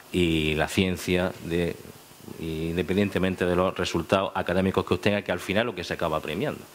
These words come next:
En este set de premios a los que se refiere el señor Trujillo y que efectivamente existen a, a nivel provincial, a nivel autonómico y a nivel nacional.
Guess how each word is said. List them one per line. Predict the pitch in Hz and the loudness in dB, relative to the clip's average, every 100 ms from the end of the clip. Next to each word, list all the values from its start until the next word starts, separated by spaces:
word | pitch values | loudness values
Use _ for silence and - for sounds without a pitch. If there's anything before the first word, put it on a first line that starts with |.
| - - - - - | -20 -18 -18 -12 -4
En | 90 | -2
este | - | 0
set | - 98 | 0 2
de | 90 | 2
premios | 98 104 | 0 0
a | |
los | 95 | 0
que | 95 | -2
se | 87 | -2
refiere | - 95 | 0 2
el | 90 | 2
señor | 95 90 | 2 2
Trujillo | 95 - 107 117 | 0 4 4 4
y | 107 | 2
que | 101 | 0
efectivamente | - - 110 120 117 | -2 0 2 0 0
existen | 110 - 123 - 135 143 - - - - - - | 0 2 0 0 -2 -2 -14 -16 -16 -18 -20 2
a, | 95 92 90 87 85 82 78 76 71 | 2 4 0 2 2 2 2 0 0
a | 85 | 0
nivel | 82 85 90 | 2 2 2
provincial, | 113 117 107 113 104 | 2 0 0 0 0
a | 113 | -2
nivel | 90 85 87 90 90 87 | -4 0 0 2 0 2
autonómico | 92 92 92 95 95 | 0 0 2 2 2
y | |
a | 90 | 0
nivel | 82 80 87 87 - | 0 0 0 -2 -4
nacional. | 87 - 76 80 67 | -4 -4 -4 -4 -4